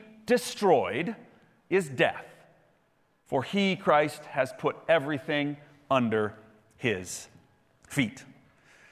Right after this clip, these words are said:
So according to Paul, one of the ultimate reasons Jesus came was to destroy his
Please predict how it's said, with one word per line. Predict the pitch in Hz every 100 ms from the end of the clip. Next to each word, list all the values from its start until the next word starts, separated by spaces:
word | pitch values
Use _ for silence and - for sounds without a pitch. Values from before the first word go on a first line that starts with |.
| _ -
So | 131
according | - 202 240
to |
Paul, | 202 170 175 214 - - - - _ _ _ -
one | 170
of | 196
the | 190
ultimate | 208 233 262 269
reasons | 240 247 233 170
Jesus | 185 196 247
came | - 156 147
was | 156 175 165
to | - 190 185 165 - - -
destroy | 127 196 - - 220 135 104 156 226 - - _ _ _
his | - 180 117 107 135 -